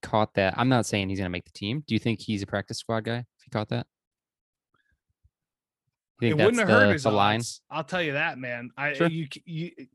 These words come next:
Speaker 2: you catch a touchdown <laughs> in
Speaker 1: Yeah.
Speaker 2: that game, it
Speaker 1: And it
Speaker 2: that
Speaker 1: was a,
Speaker 2: close,
Speaker 1: yeah, it was
Speaker 2: yeah.
Speaker 1: a, it was kind of, time was ticking there.
Speaker 2: Yeah, yeah,
Speaker 1: That would've been key,
Speaker 2: absolutely.
Speaker 1: so.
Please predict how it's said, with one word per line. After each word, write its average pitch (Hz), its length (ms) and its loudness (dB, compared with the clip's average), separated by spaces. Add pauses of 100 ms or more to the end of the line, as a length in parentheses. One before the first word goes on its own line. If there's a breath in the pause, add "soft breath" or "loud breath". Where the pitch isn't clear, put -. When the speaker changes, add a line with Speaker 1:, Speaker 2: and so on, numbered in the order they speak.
(120)
Speaker 2:
you 139 220 -12
catch 175 240 -8
a 143 60 -10
touchdown 175 680 -6
<laughs> - 80 -16
in 143 100 -4 (100)
Speaker 1:
Yeah. 160 100 -8
Speaker 2:
that 151 280 -2
game, 165 400 -6
it 143 160 -6 (120)
Speaker 1:
And - 20 -8
it 139 100 4
Speaker 2:
that - 20 8
Speaker 1:
was 135 120 6
a, 131 120 6
Speaker 2:
close, 127 100 4
Speaker 1:
yeah, 104 200 6
it 101 40 4
was 113 140 2
Speaker 2:
yeah. 135 80 6
Speaker 1:
a, - 80 6
it 123 80 4
was 110 240 0 (140)
kind 104 160 -2
of, 92 300 -6 (1040)
time 139 200 2
was 127 120 -2
ticking 135 320 -2
there. 110 280 2 (340)
Speaker 2:
Yeah, 147 260 -6 (220)
yeah, 131 120 -10
Speaker 1:
That 110 60 -2
would've 113 140 0
been 160 120 -4
key, 110 280 -2
Speaker 2:
absolutely. 90 40 -18
Speaker 1:
so. 95 300 -6